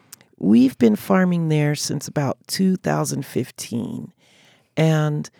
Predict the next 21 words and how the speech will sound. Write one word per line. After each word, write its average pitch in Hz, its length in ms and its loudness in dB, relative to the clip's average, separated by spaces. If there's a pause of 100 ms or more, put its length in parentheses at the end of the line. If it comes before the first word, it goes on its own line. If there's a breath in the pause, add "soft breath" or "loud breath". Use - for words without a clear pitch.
(420 soft breath)
what 220 240 2
I 202 120 -2
strive 285 520 -6
to - 140 -6
do 151 560 0
is 147 500 0 (540 soft breath)
create 165 400 0
that 214 260 0
location 175 680 0
as 165 200 0
a 160 40 -4
place - 460 -2
where 139 140 0
people - 360 -4
can 127 220 -4
come 160 320 -4
and 143 240 0
learn 151 420 2 (440 soft breath)
to - 180 -2
garden 143 840 2 (100)
or 131 460 2